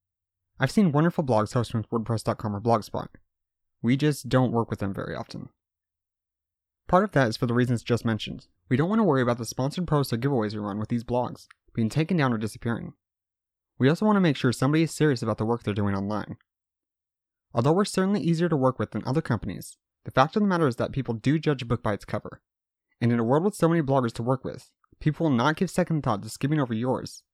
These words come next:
if their initial impression is that you're not professional. Five,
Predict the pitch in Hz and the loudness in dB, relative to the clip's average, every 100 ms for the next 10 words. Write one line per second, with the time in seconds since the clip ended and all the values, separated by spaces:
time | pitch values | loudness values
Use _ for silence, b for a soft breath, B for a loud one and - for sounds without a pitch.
0 | - - 113 110 135 - 202 - 117 104 | -12 0 2 4 2 2 -2 0 -4 -2
1 | 104 104 107 87 107 110 117 107 107 - | -6 -6 -8 -4 -2 -2 -2 -6 -8 -10
2 | 82 - - _ _ _ _ _ _ _ | -12 -14 -18 _ _ _ _ _ _ _
3 | _ _ _ _ _ 147 107 104 | _ _ _ _ _ 2 2 -4